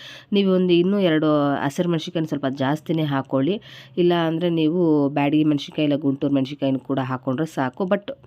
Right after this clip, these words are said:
ಮೆಜರ್ಮೆಂಟ್ ಇಷ್ಟಿದ್ರೆ ನಿಮಗೆ ತುಂಬ ಚೆನ್ನಾಗಿ ಫ್ಲೇವರ್ ಆಗಿರೋವಂಥ ಒಂದು ದಿಢೀರ್ ಅಂತ ಮಾಡುವಂಥ ರಸಮ್ಮು. ಹಾಗೆ ಈಗ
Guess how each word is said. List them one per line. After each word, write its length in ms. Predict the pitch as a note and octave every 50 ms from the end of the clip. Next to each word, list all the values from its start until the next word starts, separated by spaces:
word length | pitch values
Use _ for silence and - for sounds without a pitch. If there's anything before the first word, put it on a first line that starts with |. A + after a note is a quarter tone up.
| - - - - -
ಮೆಜರ್ಮೆಂಟ್ 460 | E3+ E3 D#3+ F3+ G#3+ G#3+ A3+ G#3 - F#3
ಇಷ್ಟಿದ್ರೆ 480 | E3+ - - E3+ D3+ D3 D3 D#3+ G#3 C#4 C#4+ - - - - - - F3
ನಿಮಗೆ 220 | E3 E3 F3+ F#3+
ತುಂಬ 260 | F#3 - F3 F3 F#3
ಚೆನ್ನಾಗಿ 500 | F#3 - F3+ E3 D#3 D#3 D#3 D3+ E3+ G3
ಫ್ಲೇವರ್ 460 | F#3 - F3 D#3+ D#3 D#3 D#3+ D#3+ D#3+
ಆಗಿರೋವಂಥ 600 | D#3 D3+ D3 D3 C#3+ D3 C#3+ C#3 C#3 C#3 C#3 C#3+ G3+ A3 A3+
ಒಂದು 440 | G3 D#3 D3 C#3+ D3 D3+ E3 D3+ C#3+
ದಿಢೀರ್ 440 | C#3+ D3 D3 F#3+ G3+ A3 A#3+ A3+ G#3
ಅಂತ 200 | F#3+ F3 - F3
ಮಾಡುವಂಥ 500 | E3 D#3+ D#3 D3 C#3+ D3 D3 C#3+ C#3 D3+
ರಸಮ್ಮು. 500 | C#3+ C#3+ C#3 - D#3 D3 D#3+ F#3 G#3 G3+
ಹಾಗೆ 600 | E3+ D#3 D3+ D#3+ G3+ A#3+ A3+ F#3 F3 F#3 A3 - - - - - - - - -
ಈಗ 200 | D#3+ D#3 D3+